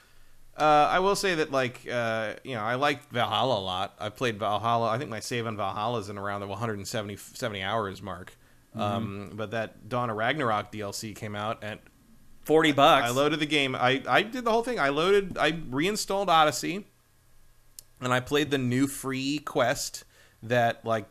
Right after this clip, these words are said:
Speaker 1: connects that game's story to Valhalla, c-, where basically Cassandra says, "I gotta go to this other place," which is clearly implied to be North America, 'cause she's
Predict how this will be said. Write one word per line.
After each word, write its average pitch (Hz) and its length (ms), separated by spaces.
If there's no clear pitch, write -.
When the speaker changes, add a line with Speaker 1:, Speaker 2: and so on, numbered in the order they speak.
Speaker 1:
connects 127 580
that 120 500
game's 120 420
story 113 480
to 110 300
Valhalla, 107 640
c-, - 80
where 104 140
basically 113 460
Cassandra 110 520
says, 104 240
"I 104 100
gotta 104 200
go 104 240
to 101 220
this 101 220
other 101 200
place," 110 380
which 107 160
is 98 80
clearly 110 360
implied 101 340
to 101 40
be 98 100
North 98 220
America, 101 480
'cause 98 180
she's 98 360